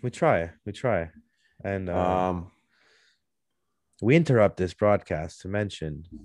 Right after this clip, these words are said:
Speaker 1: click the link in our bio, guys.
Speaker 2: Yes, click on it.
Speaker 1: Go to the link. Visit Lunchtime Threesome Pod. Hit it up.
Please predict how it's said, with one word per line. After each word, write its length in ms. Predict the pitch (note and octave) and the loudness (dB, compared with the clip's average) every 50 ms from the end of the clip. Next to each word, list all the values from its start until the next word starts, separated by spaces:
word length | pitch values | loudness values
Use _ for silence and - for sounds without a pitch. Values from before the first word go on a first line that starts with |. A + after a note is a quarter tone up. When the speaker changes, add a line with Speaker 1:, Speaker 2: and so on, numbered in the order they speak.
| - - _ _ _ _ _ _ _ _ _ _ _ _ _ _ _ _ - | -20 -20 _ _ _ _ _ _ _ _ _ _ _ _ _ _ _ _ -4
Speaker 1:
click 240 | - G#2 G2+ - - | 0 0 0 2 2
the 80 | G#2 | 2
link 220 | F#2+ G2 G#2 G2 - | 2 2 2 2 2
in 60 | G2 | 0
our 100 | F2+ F2 | 0 0
bio, 380 | D#2+ - F2+ F2+ F#2 F2+ E2 D#2+ | 0 0 0 2 2 0 -2 -4
guys. 420 | D2+ - E2 E2 D#2+ D#2 - - - | -6 -8 -8 -8 -8 -8 -8 -8 -6
Speaker 2:
Yes, 540 | - - - - - - - - - - - - _ | -6 -6 -6 -6 -8 -10 -10 -10 -12 -14 -16 -20 _
click 300 | - - - - - - | -10 -10 -10 -10 -10 -12
on 120 | - - - - | -12 -12 -14 -16
it. 160 | - - - - | -18 -16 -6 0
Speaker 1:
Go 420 | A#2 A2+ A#2 A2+ A2 A2+ A#2 A2+ G#2 | 2 4 4 6 4 4 2 0 -4
to 120 | - - G#2+ | -8 -6 -6
the 100 | G#2+ G#2 | -4 -2
link. 380 | G2+ G2+ G2 F#2+ F#2+ F#2 _ _ _ _ _ _ _ _ _ _ - | -2 -2 -2 -4 -6 -8 _ _ _ _ _ _ _ _ _ _ -4
Visit 260 | G#2+ A2+ A2 A2+ G#2+ | -2 -2 0 0 0
Lunchtime 500 | G2 A2 A2+ A#2+ A#2 - - B2 A#2+ A#2 | 2 4 2 2 2 2 2 4 4 2
Threesome 460 | A2 - A#2 A#2 A#2 A2 - A#2+ A2+ G#2 | 2 2 2 2 2 0 -2 -6 -6 -4
Pod. 520 | A2 A2 G#2 G2+ G2 G2 G2 G2 F#2 F#2+ _ _ _ _ _ _ _ _ _ _ _ _ _ _ _ _ _ | -4 -2 -2 0 0 0 0 -2 -4 -8 _ _ _ _ _ _ _ _ _ _ _ _ _ _ _ _ _
Hit 200 | - A2 B2 B2+ | -4 -4 -2 0
it 120 | C3+ C3 B2 | 0 0 0
up. 300 | A2 A2 A2+ G#2+ G2 | 2 0 0 -2 -4